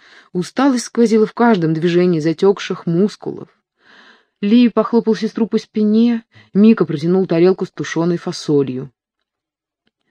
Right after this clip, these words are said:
К утру он выспится и будет не такой злой. Но утром Джейк был мрачен, как грозовая туча.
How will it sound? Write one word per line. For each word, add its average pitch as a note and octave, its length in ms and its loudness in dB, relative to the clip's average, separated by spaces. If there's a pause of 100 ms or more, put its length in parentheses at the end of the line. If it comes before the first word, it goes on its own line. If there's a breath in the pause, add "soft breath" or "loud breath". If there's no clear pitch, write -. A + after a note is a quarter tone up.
(1000)
К - 80 -6
утру F3+ 240 2
он F3 180 2
выспится - 640 -4
и - 160 -6
будет F3+ 340 -2
не A3 100 2
такой F3+ 360 0
злой. D3 420 -2 (960)
Но E3+ 220 0
утром A#3 360 -2
Джейк G#3 500 -2 (260)
был E3 220 2
мрачен, F3+ 520 -2
как E3 200 -4
грозовая D#3+ 680 0
туча. D3 540 -10